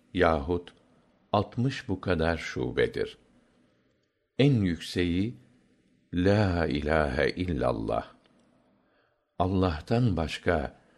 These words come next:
ibadet edilecek, sözü dinlenecek gerçek ilah yoktur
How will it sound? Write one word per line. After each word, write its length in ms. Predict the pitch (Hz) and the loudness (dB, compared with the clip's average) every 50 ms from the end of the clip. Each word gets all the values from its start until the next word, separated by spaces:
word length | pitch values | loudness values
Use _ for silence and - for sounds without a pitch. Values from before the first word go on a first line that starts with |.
| _ _ _ _ - | _ _ _ _ 0
ibadet 600 | 107 101 87 98 92 85 85 98 104 104 - - | 0 2 4 2 2 2 2 2 0 0 -2 -4
edilecek, 840 | - 85 80 85 78 73 73 67 58 62 65 65 65 - - - _ _ _ _ _ _ _ _ _ | -4 -4 -2 -2 -2 -2 -2 -2 0 0 2 0 0 -2 -10 -20 _ _ _ _ _ _ _ _ _
sözü 480 | - - - 110 98 92 92 110 117 104 | -16 -6 -2 0 0 2 2 0 2 2
dinlenecek 760 | 104 101 98 90 87 87 87 85 80 71 73 80 78 - - _ _ - | 2 2 4 4 2 2 0 0 -2 0 0 0 0 -2 -6 _ _ -4
gerçek 600 | 87 87 87 82 - - - - 107 107 - - | 0 0 0 0 0 -2 -2 -2 -2 -2 -4 -4
ilah 520 | - 95 87 82 80 76 65 58 60 64 | -4 -2 0 0 -2 -2 -4 -6 -6 -2
yoktur 680 | 69 85 92 - - - - - 55 53 53 - - | 2 2 2 2 0 -6 -10 -8 -6 -6 -6 -8 -14